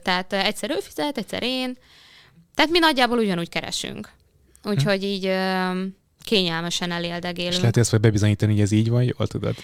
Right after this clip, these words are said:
Speaker 1: Lehet, tehát lehet, látod, de hát ez mivel annyira új nekem, de, ö, adok neki, ö, esélyt.
Speaker 2: Kiderül.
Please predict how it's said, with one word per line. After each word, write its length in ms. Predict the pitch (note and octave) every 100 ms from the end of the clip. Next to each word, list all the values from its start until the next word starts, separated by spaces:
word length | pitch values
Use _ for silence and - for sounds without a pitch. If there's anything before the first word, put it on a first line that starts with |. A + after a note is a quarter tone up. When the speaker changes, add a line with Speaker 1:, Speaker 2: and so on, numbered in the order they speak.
| -
Speaker 1:
Lehet, 600 | F#3+ F#3+ A3+ G#3+ G3+ - _ -
tehát 180 | G3 G3
lehet, 460 | G3+ C#4 B3+ F#3
látod, 360 | F#3 F#3 F#3+ A#3+
de 120 | F#3+
hát 180 | G3 G3
ez 140 | F#3+
mivel 280 | F#3+ F#3+ F#3+
annyira 400 | G3 C#4 A#3 F#3
új 200 | F#3 F#3
nekem, 540 | F3 F3+ - F3 G#3 D#4 _ _ _ _
de, 280 | G3 G#3+ B3 D#4 F4 E4+ D#4+
ö, 800 | C#4 C4+ C4+ B3+ B3 B3 A#3+ -
adok 260 | G#3+ F3+ F3
neki, 360 | F3+ F3+ F3+ F3
ö, 140 | F3 F2+ F#2+
esélyt. 520 | F#3+ F#3 - F#2 - - _ _ _ -
Speaker 2:
Kiderül. 420 | - F#2+ F#2 F2+